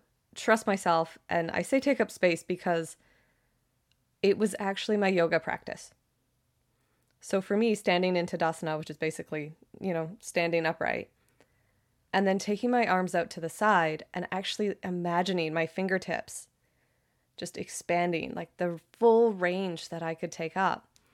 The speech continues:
And the first few times I did that, oh man, I felt so unnerved. I felt so vulnerable. I felt so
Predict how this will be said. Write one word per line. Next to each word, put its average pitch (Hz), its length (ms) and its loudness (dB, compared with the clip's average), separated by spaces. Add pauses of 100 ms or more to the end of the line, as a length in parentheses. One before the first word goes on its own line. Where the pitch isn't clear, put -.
(1120)
And 208 120 4
the 196 80 6
first - 360 0
few 302 120 4
times 214 520 0
I 190 100 2
did 180 300 0
that, 175 500 4 (800)
oh 233 180 2
man, 160 400 -6 (1200)
I 226 220 8
felt 190 360 2
so 240 500 4
unnerved. 170 520 4
I 165 60 -2
felt 165 220 -4
so 151 300 -4
vulnerable. 240 880 6
I 170 100 -4
felt 156 240 -8
so - 160 -8